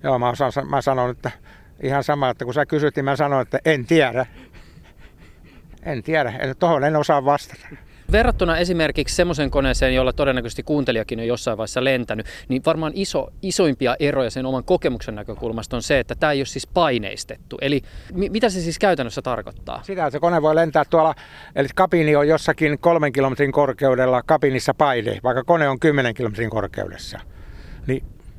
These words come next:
Speaker 1: mutta tää, tää ei sen takia, näille ei pysty lentämään kovin korkealla, koska se just sen, ei ole painekabiinia. Mut pitäisi olla happinaaparit sitten ja muuta niin kaikilla, niin silloinhan voitaisiin mennä vähän korkeammalle.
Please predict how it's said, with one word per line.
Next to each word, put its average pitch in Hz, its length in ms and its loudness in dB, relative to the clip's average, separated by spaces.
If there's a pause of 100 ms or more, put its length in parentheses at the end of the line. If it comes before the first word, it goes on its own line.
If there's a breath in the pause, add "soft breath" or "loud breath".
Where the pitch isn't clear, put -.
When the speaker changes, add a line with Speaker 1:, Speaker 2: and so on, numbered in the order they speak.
(140)
Speaker 1:
mutta 135 240 -8
tää, 147 440 0
tää 151 200 4
ei 135 80 2
sen 151 140 2
takia, 147 280 2
näille 151 240 2
ei 135 60 2
pysty 143 260 0
lentämään 147 280 2
kovin 151 200 0
korkealla, 135 440 0
koska 127 220 -4
se 139 200 -2
just 156 180 -2
sen, 143 160 -2 (580 loud breath)
ei 165 140 4
ole 156 160 0
painekabiinia. 110 800 -2 (500 loud breath)
Mut 123 120 -12
pitäisi 151 280 2
olla 143 60 6
happinaaparit 135 680 0
sitten - 320 -2
ja 135 80 2
muuta 131 320 -2
niin 104 140 -8 (120)
kaikilla, 104 480 -4
niin 107 160 -12
silloinhan 110 380 -8
voitaisiin 117 240 -8
mennä 127 160 -6
vähän 120 180 -4
korkeammalle. 107 600 -8